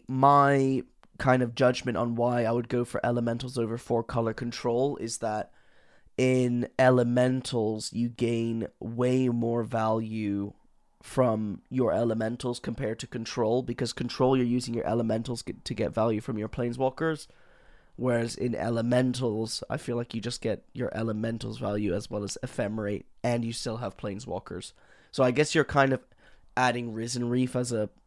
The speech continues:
Planeswalker in the deck, in the form of a creature. But, yeah, I don't know. Honestly, I am just looking at them through, you know, through other people playing it, so I c-, I'm easily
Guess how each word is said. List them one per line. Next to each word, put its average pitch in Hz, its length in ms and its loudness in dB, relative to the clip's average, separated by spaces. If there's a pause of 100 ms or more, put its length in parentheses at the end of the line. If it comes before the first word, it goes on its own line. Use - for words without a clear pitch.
(200)
Planeswalker 120 720 0
in 127 180 0
the 131 60 0
deck, 135 460 0 (480)
in 117 160 -4
the 107 120 -4
form 120 280 -2
of 104 100 -6
a 110 60 -8
creature. 127 540 -4 (580)
But, 110 360 -4 (720)
yeah, 123 160 8
I 127 60 8
don't 131 120 2
know. 123 260 0
Honestly, 156 640 4
I 139 160 4
am 139 240 4
just 127 200 -4
looking 120 320 -2
at - 160 0
them 113 160 -4
through, 110 460 -4 (960)
you 117 60 -2
know, 110 160 0
through 131 260 2
other 110 160 0
people 117 260 -6
playing 107 360 -4
it, - 120 -4
so 104 240 -2
I 110 80 -4
c-, - 180 -12
I'm 110 240 -6
easily 113 460 -8